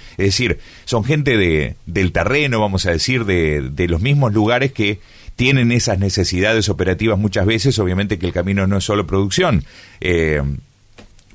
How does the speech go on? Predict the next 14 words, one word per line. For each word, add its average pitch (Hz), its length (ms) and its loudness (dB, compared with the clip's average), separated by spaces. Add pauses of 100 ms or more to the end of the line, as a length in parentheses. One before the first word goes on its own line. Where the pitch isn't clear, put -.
pero 98 160 0
digo, 101 160 2
esto 117 160 0
es 131 80 2
una, 123 180 0
una 117 180 2
nota 127 240 0
distintiva, 98 600 2
el 87 80 2
acompañamiento, 92 840 2
digo, 104 240 0
con 98 160 0
este 113 240 -2
compromiso 104 960 0